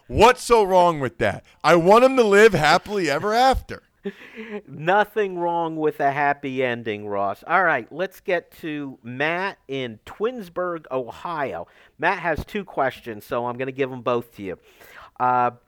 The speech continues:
Speaker 2: they're talking about upgrading Penn State's, uh, Beaver Stadium. He wants to know if they could upgrade the food. If you could bring one food item to Beaver Stadium menu, what would it be?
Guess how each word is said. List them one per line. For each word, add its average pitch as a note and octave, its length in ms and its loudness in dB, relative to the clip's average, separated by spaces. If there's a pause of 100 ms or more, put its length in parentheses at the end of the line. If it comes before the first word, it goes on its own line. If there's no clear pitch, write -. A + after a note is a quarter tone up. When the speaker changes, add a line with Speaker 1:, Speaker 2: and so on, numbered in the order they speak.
(220)
Speaker 2:
they're C3+ 120 -6
talking F#3 400 -4
about C#3+ 240 0
upgrading C#3+ 680 -2
Penn C#3 240 -8
State's, C3 760 -6
uh, A#2 180 -2
Beaver C3+ 400 -4
Stadium. D3+ 720 -2 (540)
He F3+ 200 -10
wants F3 380 -6
to D3 160 -8
know C#3 600 -2 (180)
if A#2+ 200 -10
they B2 140 -2
could A#2+ 260 -12
upgrade D#3 500 -4
the A#2 80 -10
food. A#2+ 680 -4 (160)
If A#2+ 240 -10
you G#3+ 140 -6
could C#3 240 -6
bring A#2 400 -8
one G#3+ 280 -2
food F#3+ 400 -6
item D3+ 440 0
to C#3 140 -12
Beaver D3+ 400 -8
Stadium C#3 600 -6
menu, B2 400 -4
what A#2+ 340 -2
would C#3 160 -4
it F#2+ 240 -12
be? G2 420 -2